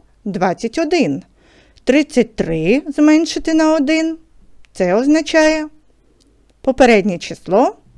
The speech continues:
тридцять два. Сорок чотири зменшуємо на один. Сорок три. А тепер ви до наступних чисел.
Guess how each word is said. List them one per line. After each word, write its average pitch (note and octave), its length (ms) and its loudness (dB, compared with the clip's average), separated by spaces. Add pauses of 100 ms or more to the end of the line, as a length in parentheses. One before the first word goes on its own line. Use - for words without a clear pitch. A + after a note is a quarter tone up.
(400)
тридцять F#3 460 -4
два. C4+ 340 -2 (1000)
Сорок A3 480 4
чотири F3+ 720 -2 (580)
зменшуємо G3 800 0
на E3+ 220 -4
один. G3+ 460 0 (960)
Сорок A3+ 420 0
три. A3 320 0 (560)
А E3+ 120 -6
тепер D4+ 420 2
ви C4+ 220 4 (2250)
до A3+ 160 2
наступних B3+ 600 0
чисел. A#3+ 460 -8